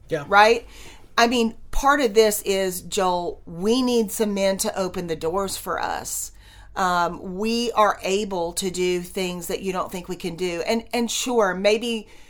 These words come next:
Speaker 2: maybe in the past you've had an experience with someone that hasn't, a, a woman that hasn't done well. But we've also had experience with men that haven't been well. And if we're gonna give each other the chance in the body of Christ, we have to really give each other the chance. So to the men, I would say,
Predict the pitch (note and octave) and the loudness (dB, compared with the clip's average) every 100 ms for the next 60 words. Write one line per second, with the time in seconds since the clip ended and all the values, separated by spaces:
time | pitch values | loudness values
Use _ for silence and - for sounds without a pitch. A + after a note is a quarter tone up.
0 | - A#3 A#3+ A#3+ A3+ G#3 - G#3+ F#3+ F3 | -4 4 4 6 4 2 0 2 2 0
1 | - - - - - - - D#3+ G3 G#3+ | -8 -12 -16 -18 -20 -20 -16 -12 -6 -2
2 | G#3 A3 F#3 - G#3 F#3+ F#3 F#3 F3+ - | 0 -2 -4 -6 -2 -2 -2 -4 -6 -4
3 | F3+ F3 F3+ F3+ F3 F3+ - - E3 - | -4 -4 -4 -4 -4 -6 -10 -4 -2 0
4 | G3 F3+ E3+ E3 E3+ F3 F3 E3+ F3+ D#3+ | 0 -2 -6 -4 -4 -4 -4 -4 -6 -6
5 | F3 E3 E3 D#3+ G3 - - - - - | -6 -4 -4 -2 2 2 0 -20 -20 -16
6 | - B3 C4+ B3+ C4 C#4 C4 A3+ - B3 | -2 0 4 4 4 0 2 2 2 0
7 | A#3+ A3+ A#3 G#3+ A#3 A#3+ A3 G#3 G3 F#3+ | 2 2 -2 2 2 4 2 0 -2 -2
8 | F#3 F#3 F3+ E3+ G3+ G3 A3 G#3+ F#3+ F3+ | -6 -4 0 0 -2 0 0 0 -2 4
9 | A#3 C#4 B3+ C4 B3+ A3+ A3 - A#3 G#3 | 4 4 -2 -4 -4 -4 -6 -6 -4 -4
10 | G3+ F3 F3+ F#3 F3+ F3+ - G3 F3 F3 | -6 -6 0 0 -2 -8 -4 -4 -4 -10
11 | D3 F3 G3 G3 F#3 F3+ F3+ E3+ D#3 E3 | -8 -8 -8 -10 -8 -8 -8 -10 -10 -10
12 | D3 - - - - - - - - - | -10 -10 -12 -12 -12 -12 -14 -16 -16 -16
13 | - - A3 A3+ A3 A3+ A3+ G#3 F#3 F3+ | -8 0 2 2 2 2 2 2 0 -2
14 | F3+ - E3+ D#3+ D#3 | -6 -4 0 0 -2